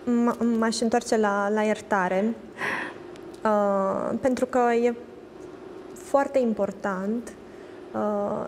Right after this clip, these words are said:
să ajungem să ne iertăm, ca și la compasiune. Bine, eu am compasiune față de tine, dar când vine vorba de noi înșine, când, um, nu știu, alegem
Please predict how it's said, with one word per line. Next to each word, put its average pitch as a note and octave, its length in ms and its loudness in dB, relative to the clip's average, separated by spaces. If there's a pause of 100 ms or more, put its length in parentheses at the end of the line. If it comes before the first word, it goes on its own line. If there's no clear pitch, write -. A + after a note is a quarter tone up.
să - 180 -4
ajungem A#3 360 2
să B3 120 -4
ne A3+ 160 4
iertăm, G3+ 380 0 (1040)
ca A#3+ 140 0
și C4 480 -2
la B3 160 2
compasiune. A3 680 0 (640)
Bine, A3 180 4
eu G#3 180 4
am A3+ 120 2
compasiune A3 540 2
față G#3+ 340 0
de G3+ 180 2
tine, G#3+ 240 2
dar B3 200 2
când A#3+ 140 2
vine B3 180 4
vorba A#3 320 2
de G#3+ 120 2
noi A3+ 300 4 (1040)
înșine, A3 500 0 (920)
când, A#3 240 4
um, A3 380 4 (720)
nu C4 60 2
știu, - 180 0
alegem A#3+ 400 4